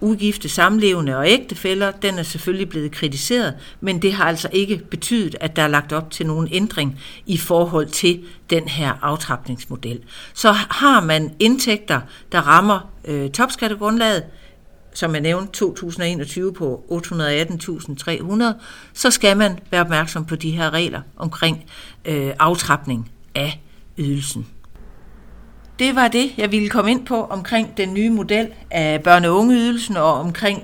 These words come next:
øh, øh, det, at den skal lige deles fra to tusind og toogtyve. Det, som jeg egentlig håber, du hørte mig sige, det var, at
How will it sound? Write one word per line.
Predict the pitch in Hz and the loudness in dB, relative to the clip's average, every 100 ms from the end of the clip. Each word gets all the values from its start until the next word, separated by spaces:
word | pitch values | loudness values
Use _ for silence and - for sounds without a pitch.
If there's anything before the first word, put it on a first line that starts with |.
| - | -4
øh, | 170 156 156 151 143 | -2 0 -2 -4 -4
øh, | 151 151 151 | -6 -4 0
det, | 202 208 | 0 0
at | - 165 | -4 0
den | 165 | -2
skal | 160 170 | 0 0
lige | 190 208 | 0 0
deles | 208 180 190 - | 2 0 -2 -8
fra | - 170 165 - - - | 0 2 2 -4 -18 -4
to | - 170 | -2 -2
tusind | 185 180 175 | -4 -8 -6
og | 160 | -8
toogtyve. | 160 180 135 - 160 170 - - - - - | -6 -6 -4 -2 -2 -2 -6 -16 -16 -2 6
Det, | 247 | 6
som | - 226 196 | 6 2 4
jeg | 214 - | 4 4
egentlig | 226 190 175 | 2 2 0
håber, | 165 185 202 208 165 | 0 2 4 4 0
du | 143 170 | -2 -4
hørte | 151 180 185 | -2 -4 -4
mig | 165 | -6
sige, | 160 180 180 | -8 -8 -4
det | 185 180 | -2 0
var, | 160 160 | 2 2
at | - 160 | 0 -4